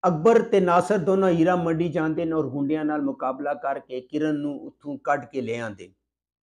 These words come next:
اور کرن نو اکبر جڑا نا اپنے گھر وچ رکھ لیندا ہے۔ اس فلم دے اندر بہار بیگم نے سلطان رائی دی حسب معمول جس طرح ہر فلم وچ سلطان رائی دی ماں دا کردار ادا کردی ہیں،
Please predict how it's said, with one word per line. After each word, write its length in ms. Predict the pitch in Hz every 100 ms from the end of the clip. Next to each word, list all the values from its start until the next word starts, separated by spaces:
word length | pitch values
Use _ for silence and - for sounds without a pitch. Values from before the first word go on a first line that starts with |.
| _ _ _ _ _ _ _ _ _ _
اور 140 | 208 202 233
کرن 280 | 285 302 269
نو 140 | 247 - - - _ _ _ _ -
اکبر 340 | 196 190 262
جڑا 260 | 202 226 220
نا 140 | 220
اپنے 440 | 185 202 - 208 214 151
گھر 220 | 151 196
وچ 180 | 208 185
رکھ 240 | 165 156
لیندا 300 | 165 156 156
ہے۔ 200 | 156 -
اس 180 | - -
فلم 200 | 165 160
دے 140 | 151
اندر 260 | 143 139 143
بہار 340 | 127 117 143
بیگم 420 | 135 139 139 147
نے 220 | 135 135 139 _ _ _ -
سلطان 360 | 147 123 147 143
رائی 200 | 147 139
دی 200 | 135 131
حسب 360 | - - 214
معمول 440 | 180 156 160 160 139
جس 160 | 151
طرح 140 | - 147 - _ _ _ -
ہر 120 | 208 170
فلم 200 | 180 175
وچ 140 | 160
سلطان 320 | 156 135 147
رائی 120 | 147 143
دی 140 | 139
ماں 240 | 131 131
دا 120 | 139 139
کردار 440 | 135 113 120 127
ادا 240 | 120 123
کردی 360 | 127 123 110 120
ہیں، 100 | 110